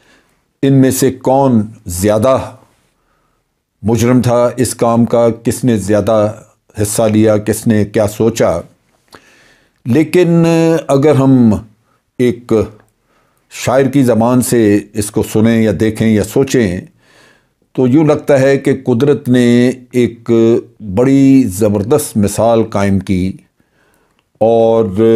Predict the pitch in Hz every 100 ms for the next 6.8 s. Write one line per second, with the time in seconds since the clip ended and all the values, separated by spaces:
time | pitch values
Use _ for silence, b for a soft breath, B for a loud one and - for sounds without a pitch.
0 | 113 113 - _ _ _ _ 165 175 165
1 | 139 143 131 - 131 117 120 135 123 120
2 | 113 110 107 107 107 104 131 143 107 90
3 | - b b b b - 139 131 131 117
4 | 110 113 - _ _ - 135 135 - -
5 | - - 107 101 104 98 127 147 - b
6 | b b b b 120 123 123 117